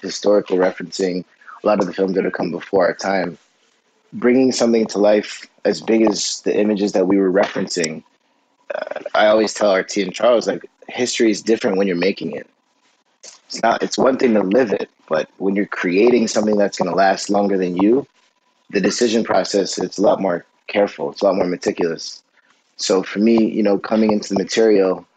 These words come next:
and really wanting to own it and own the space that Charles and the rest of the team were trying to create and R T were trying to create, it was very important for me to be as honest to the decision process as I could be,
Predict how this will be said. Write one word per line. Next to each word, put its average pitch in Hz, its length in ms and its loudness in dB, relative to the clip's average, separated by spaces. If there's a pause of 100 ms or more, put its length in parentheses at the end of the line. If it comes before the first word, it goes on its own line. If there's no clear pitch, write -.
and 92 100 -2
really 107 220 4
wanting 98 300 2
to - 120 -10
own 104 240 2
it 98 80 2
and 92 100 -4
own 104 200 0
the 95 60 -2
space 101 360 0
that 95 240 -2
Charles 90 440 0
and 92 80 -4
the 92 40 -2
rest 92 200 0
of - 80 -16
the - 40 -20
team 104 140 0
were 95 100 -2
trying 85 200 -4
to 87 60 -6
create 98 240 -2
and - 100 -6
R 90 120 0
T - 180 -4
were 95 80 0
trying 90 200 -6
to 87 40 -12
create, 101 400 0 (640)
it - 60 0
was 98 120 0
very 110 180 2
important 104 360 0
for - 100 -6
me 101 120 2
to 98 100 2
be 98 220 2
as 90 100 -2
honest 98 720 -2
to 101 160 0
the 90 100 -2
decision 92 380 -2
process - 460 -4
as - 100 -10
I 80 100 0
could 175 220 -4
be, 78 240 -8